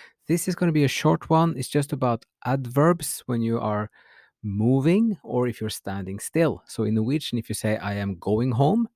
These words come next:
or, "I'm driving home," or if you say, "I am sitting home," or, "I am home," you have two different versions of the word home.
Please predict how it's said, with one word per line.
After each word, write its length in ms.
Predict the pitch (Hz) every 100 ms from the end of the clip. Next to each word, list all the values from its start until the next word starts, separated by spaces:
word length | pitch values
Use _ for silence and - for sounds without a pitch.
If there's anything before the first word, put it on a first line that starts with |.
| _
or, 120 | 107
"I'm 120 | 92 85
driving 360 | 107 123 120
home," 360 | 120 156 196 208 _ _ -
or 80 | 117
if 80 | 120
you 60 |
say, 340 | - 110 104 - _ _ -
"I 180 | 101 104
am 360 | 101 98 98 - -
sitting 340 | - 185 143
home," 260 | 90 92 85
or, 140 | 95
"I 140 | 98 98
am 180 | 139 156
home," 280 | 110 95 82 _ _ _ _ _ -
you 80 |
have 80 | 123
two 120 | -
different 300 | 131 123 120
versions 340 | 110 107 - 113
of 100 | 104
the 80 | 101
word 240 | 92 95
home. 600 | - - - 135 113 80